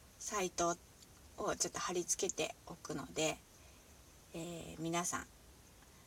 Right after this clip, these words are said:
ご覧になってみてください。みんなね、あのー、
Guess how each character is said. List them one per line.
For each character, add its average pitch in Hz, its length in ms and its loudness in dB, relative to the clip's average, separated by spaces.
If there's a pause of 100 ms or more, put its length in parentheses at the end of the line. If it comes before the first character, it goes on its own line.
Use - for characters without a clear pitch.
(240)
ご 143 140 -4
覧 151 200 0
に 156 100 0
な 170 120 0
っ 165 40 -2
て 147 200 -4
み 131 100 -6
て - 140 -10
く - 60 -12
だ - 180 -6
さ - 160 0
い。 - 100 -4
み 220 80 0
ん 233 60 4
な 240 100 6
ね、 254 280 6
あ - 180 2
の 165 100 4
ー、 - 520 0